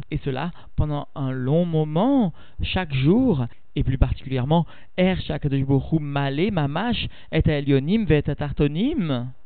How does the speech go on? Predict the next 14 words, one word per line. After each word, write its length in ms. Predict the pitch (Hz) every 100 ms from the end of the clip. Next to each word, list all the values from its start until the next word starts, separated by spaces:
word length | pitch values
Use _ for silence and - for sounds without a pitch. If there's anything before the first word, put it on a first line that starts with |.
| -
Comment 440 | 156 135 139 190
Dieu, 460 | 214 135 143 202 254 - -
qu'il 160 | 170 139
soit 140 | 147
béni, 500 | 131 131 131 165 240 208 -
remplit 580 | 156 139 151 143 170 226
vraiment 720 | 180 147 139 156 151 190 285 240
les 160 | 170
mondes 240 | 165 170 175
supérieurs 640 | 165 156 147 151 202 196
et 40 |
les 80 | 160
mondes 220 | 160 202
inférieurs, 640 | 175 - 147 143 196 294